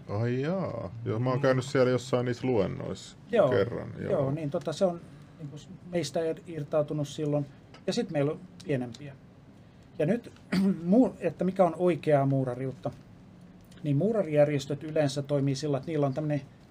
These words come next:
Speaker 2: yksisuuntainen tunnustaminen. Että meidän järjestö tunnustaa tämän, tämän ja tämän järjestön oikeiksi muurareiksi.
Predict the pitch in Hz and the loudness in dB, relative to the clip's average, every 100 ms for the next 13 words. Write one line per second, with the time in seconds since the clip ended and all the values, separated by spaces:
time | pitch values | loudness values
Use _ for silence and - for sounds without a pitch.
0 | - 180 - 147 147 139 135 143 135 139 | -4 -4 -2 -2 2 2 2 2 2 2
1 | 139 139 - 185 135 123 - - 151 170 | 0 -4 -2 0 0 -4 -10 -12 -12 -12
2 | 170 135 - - - - - - - 139 | -14 -16 -20 -20 -20 -20 -20 -10 -6 -2
3 | 147 131 147 160 175 170 165 160 151 - | -2 -2 0 2 2 2 0 0 -2 -4
4 | 151 170 151 143 139 147 135 147 151 151 | -4 0 2 2 0 0 2 2 2 0
5 | 139 139 135 131 127 123 165 156 131 127 | 0 2 2 0 -4 -2 -2 0 0 -2
6 | 123 135 127 143 131 - - - 135 160 | -6 -8 -8 -8 -8 -14 -18 -16 -10 -6
7 | 151 - 147 123 123 131 151 - | -6 -4 -4 -4 -8 -12 -14 -16